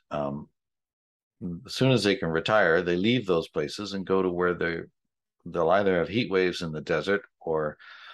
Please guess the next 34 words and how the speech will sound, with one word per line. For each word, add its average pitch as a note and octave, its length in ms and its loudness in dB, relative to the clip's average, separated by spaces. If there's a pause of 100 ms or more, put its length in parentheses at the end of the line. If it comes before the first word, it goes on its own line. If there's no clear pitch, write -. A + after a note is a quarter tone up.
(220)
um, C#2 580 -2
droughts F#2+ 400 0
in E2 80 -6
California D#2 840 -2
or E2+ 260 0
hurricanes D#2+ 580 0
on D2+ 120 -6
the D#2+ 60 -6
Florida D#2 380 0
coast, E2 440 -2
and D#2 100 -8
that's - 240 -6
where E2 100 2
they D#2+ 100 0
want D#2 200 0
to C2+ 40 -4
retire F#2+ 400 0
to. - 160 -10
And - 240 -14
then E2+ 120 0
when F2+ 160 2
they E2+ 140 2
get G2+ 240 2
there, D2 280 0 (340)
they D#2+ 100 -2
can D#2 180 -6
become D2 320 -6
climate E2 380 0
activists - 720 -6
and, - 260 -14 (380)
and - 220 -14 (580)
protest - 540 -2
greenhouse C#2+ 360 -6
gases. D2+ 520 -2